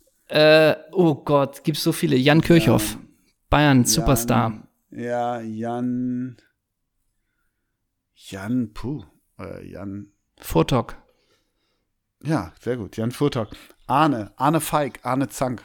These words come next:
Speaker 2: Also Arne Zank heißt der Tokotronic-Mann. Arne Feig ist mein, äh, Spieler.
Speaker 1: Fällt uns noch ein anderer als Arne Friedrich ein?
Speaker 2: Arne Friedrich, Arne.
Speaker 1: Arne.
Speaker 2: Arne. Boah, ist eine Aufgabe an die Community.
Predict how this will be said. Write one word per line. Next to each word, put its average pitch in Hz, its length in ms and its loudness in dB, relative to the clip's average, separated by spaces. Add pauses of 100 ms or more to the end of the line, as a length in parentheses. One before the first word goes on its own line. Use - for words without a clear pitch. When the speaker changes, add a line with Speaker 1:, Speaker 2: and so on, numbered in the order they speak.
(180)
Speaker 2:
Also 117 280 -2
Arne 113 220 -4
Zank 127 320 -6
heißt 120 220 -6
der 117 80 -4
Tokotronic-Mann. 135 880 -2
Arne 123 240 -4
Feig 127 300 -4
ist 120 180 -6
mein, 117 380 -6 (280)
äh, 107 160 -12
Spieler. - 220 -6
Speaker 1:
Fällt 180 180 4
uns 180 160 -2
noch 165 80 4
ein 151 100 4
anderer 160 280 4
als 147 200 2
Arne 151 280 2
Friedrich - 420 -6
ein? 220 260 -2 (840)
Speaker 2:
Arne 120 640 -10
Friedrich, 110 680 -20
Arne. 117 800 -12 (1040)
Speaker 1:
Arne. 147 800 -10 (1000)
Speaker 2:
Arne. 107 880 -18 (1600)
Boah, 82 480 -10
ist 110 140 -12
eine 131 100 -4
Aufgabe 127 340 2
an 123 80 0
die 123 80 0
Community. 117 640 -4